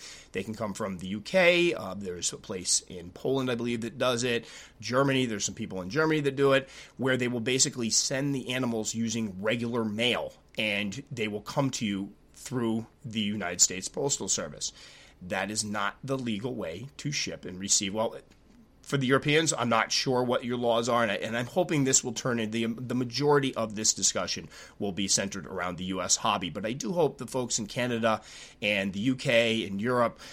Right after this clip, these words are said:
you know, I know it's legal to ship, it's totally legal to ship between European countries, but here in the States is a little bit different. So I do gu-, hope some of you guys chime in on your laws, so hopefully people from other countries can get something out of this podcast as well.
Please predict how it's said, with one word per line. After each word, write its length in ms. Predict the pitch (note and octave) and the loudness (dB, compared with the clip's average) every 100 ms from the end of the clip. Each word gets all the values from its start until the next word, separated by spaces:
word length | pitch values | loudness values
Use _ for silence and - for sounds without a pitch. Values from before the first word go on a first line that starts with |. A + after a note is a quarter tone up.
| - - | -12 -4
you 80 | |
know, 80 | G#2 | 0
I 80 | G#2+ | 0
know 120 | B2 | 0
it's 120 | B2 A2+ | 0 0
legal 320 | B2+ A#2 A#2 | 0 0 0
to 160 | A#2 | 0
ship, 300 | A2 B2+ A#2 - | 0 0 -2 -4
it's 280 | A#2 - - | 0 0 2
totally 340 | - D#3 C3 | 2 4 4
legal 320 | A#2 C3+ A#2 | 2 0 -2
to 140 | - B2+ | -4 -2
ship 320 | - B2+ - | 2 2 0
between 340 | - C3 A#2 | -4 0 0
European 500 | G#2 G2 - E3 D3 | 0 -2 -2 0 2
countries, 360 | - G#2+ G2+ F#2+ | 2 -2 -2 -6
but 100 | G#2+ | -2
here 100 | A#2+ | 0
in 60 | |
the 60 | A2+ | 2
States 320 | - A2 G2 | 2 0 0
is 80 | F#2+ | 0
a 20 | |
little 160 | G2 G#2+ | 0 -4
bit 140 | G#2 | -4
different. 260 | G2 F2+ - | -4 -4 -2
So 80 | C3+ | -2
I 60 | |
do 100 | D#3 | 0
gu-, 260 | E3 D3 C#3+ | 4 4 4
hope 280 | C3+ B2+ - | 0 0 0
some 140 | C3 | 0
of 20 | |
you 80 | A#2+ | 0
guys 200 | A2 A2 | 0 0
chime 280 | - A#2 A2 | 0 0 0
in 80 | G2+ | -2
on 120 | G2+ | -2
your 160 | A#2 | -2
laws, 320 | C3 B2 B2 - | 0 2 4 4
so 120 | G#2 | 2
hopefully 280 | A2+ G#2+ G2+ | -4 -6 -6
people 300 | A#2+ G#2+ G2+ | -6 -4 -6
from 300 | - G2+ - - - - | -4 -6 -6 -14 -8 -2
other 160 | D#3+ | 0
countries 420 | E3 C3+ C3 A#2+ - | 2 2 2 0 0
can 120 | G#2+ | 0
get 140 | A2+ | 0
something 320 | - A2 G#2+ F2+ | 0 0 -4 -4
out 140 | F2+ | -6
of 60 | F2+ | -6
this 140 | F2+ | -6
podcast 580 | - F#2+ F2+ F2+ E2+ - | -4 -4 -4 -6 -4 -4
as 100 | F2 | -2
well. 320 | A#2 G#2 | 0 0